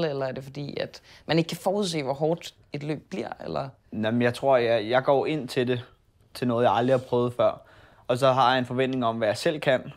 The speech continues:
Speaker 2: og hvordan det bliver. Og så har jeg måske trænet lidt for hårdt. Og det, det, det finder jeg først ud af, når jeg rent faktisk rammer Giroen.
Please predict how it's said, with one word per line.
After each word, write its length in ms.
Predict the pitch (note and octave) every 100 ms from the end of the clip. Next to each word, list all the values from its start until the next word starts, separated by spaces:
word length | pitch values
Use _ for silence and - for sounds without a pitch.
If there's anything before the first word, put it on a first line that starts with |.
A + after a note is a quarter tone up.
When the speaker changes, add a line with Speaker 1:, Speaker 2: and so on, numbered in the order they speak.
| -
Speaker 2:
og 120 | B2
hvordan 260 | B2 A#2+ B2
det 100 | A#2
bliver. 240 | B2+ A#2+ - -
Og 160 | - A#2
så 100 | C3
har 80 |
jeg 100 | B2+
måske 300 | A#2+ A#2 B2
trænet 280 | A#2+ B2 A#2+
lidt 140 | B2+ C#3
for 120 | C#3
hårdt. 320 | B2+ B2 C#3 - - - _ _ _
Og 300 | - B2 -
det, 460 | C#3 C3+ C3 B2+ -
det, 280 | B2+ - _ -
det 100 | C#3
finder 200 | C#3+ C3
jeg 60 | A#2+
først 220 | C3 B2+
ud 120 | D3
af, 180 | C3+ A2+
når 140 | B2 A#2
jeg 100 | A#2+ - _ _ -
rent 140 | C3
faktisk 220 | C3 B2 A2+
rammer 180 | B2+
Giroen. 440 | C3+ C3 B2+ A#2